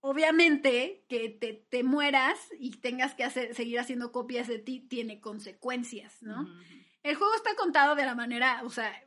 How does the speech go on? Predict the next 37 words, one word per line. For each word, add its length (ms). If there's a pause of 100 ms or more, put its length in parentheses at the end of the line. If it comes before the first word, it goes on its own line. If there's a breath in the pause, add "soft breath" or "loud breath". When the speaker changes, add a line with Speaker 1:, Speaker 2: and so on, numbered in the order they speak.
Speaker 1:
para, 280 (200)
para 220
confundirte, 680
¿no? 120
Ya 140
sabes, 220
así 180
como 140
de 60
esa 120
manera 320
dark, 360
estilo 340
Dark 300
Souls, 320
de 120
que 80
te 140
cuenta 280
una 220
cosa 440
y 120
deshilada 680
con 140
la 120
otra 300
cosa 380
y 60
así. 360 (540 loud breath)
Entonces 280
tú 140
tienes 300
que 160
ir 320
como 420 (480 soft breath)
poniendo 480
las 260